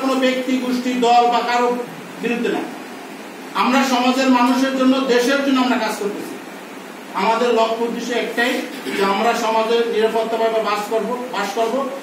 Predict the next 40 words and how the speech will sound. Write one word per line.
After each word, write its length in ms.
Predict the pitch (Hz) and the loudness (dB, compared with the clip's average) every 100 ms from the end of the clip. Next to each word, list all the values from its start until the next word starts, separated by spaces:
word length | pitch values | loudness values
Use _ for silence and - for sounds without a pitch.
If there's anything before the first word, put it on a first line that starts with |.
| - | -6
আমাদের 400 | - - 202 233 | -2 0 0 0
মা, 140 | 214 214 | 2 2
বাপ, 500 | 214 208 214 220 226 | 2 2 0 2 2
ভাই, 140 | 226 | 2
বোন, 160 | 220 220 | 2 2
আত্মীয় 320 | 202 196 233 | 0 0 -2
স্বজন 280 | 226 220 214 | -2 -2 -2
নিরাপত্তায় 480 | 214 214 220 226 220 | 0 0 0 0 -2
থাকবে, 300 | 202 202 214 285 - - - | -2 -4 -4 -4 -6 -10 -6
আমাদের 300 | 170 214 233 | -2 0 0
সমাজটা 360 | 226 214 208 226 | 0 -2 -2 -4
একটা 160 | 220 | -4
শিক্ষিত 440 | - 226 233 233 226 | -6 -8 -6 -4 -4
সমাজ 240 | 220 220 | -2 0
হবে, 220 | 226 226 254 247 - - | 0 0 0 -4 -8 -6
আমাদের 340 | 196 220 220 | -2 0 0
দেশটা 180 | 214 220 | 0 0
একটা 180 | 214 208 | -2 -2
ভালো 240 | - 185 202 202 - | -4 -4 -4 -6 -6
দেশ 200 | 190 185 | -6 -4
হবে। 120 | 147 - - - - - - | -6 -6 -10 -14 -14 -12 -6
শুধু 160 | 220 | 0
এটুকু 280 | 233 247 262 | 2 2 2
আমাদের 280 | 240 214 208 208 | 2 2 -2 0
চাওয়া, 180 | 202 196 | 0 0
আর 300 | - 190 214 214 | 0 0 0 -2
কিছু 140 | 208 190 | -4 -4
না। 60 | - - - - - - - - | -6 -8 -10 -12 -10 -8 -4 0
আজকের 340 | 233 214 240 | 0 2 4
আমাদের 360 | 233 233 226 233 | 4 4 2 2
মঠপড়িয়া 460 | 220 214 214 226 226 | 2 2 2 4 4
উপজেলা 380 | 214 220 220 220 | 4 2 2 2
আমাদের 420 | 214 202 208 214 | -2 -2 -2 -2
meeting 220 | 214 220 | -2 -2
আছে, 220 | 220 220 240 | -2 -2 0
এই 100 | 196 | 0
জন্য 200 | 202 208 | 0 -2
আজকে 220 | 190 220 | -4 -2
আলোচনা 380 | 196 196 208 | -2 -2 -4
আর 80 | 208 | -6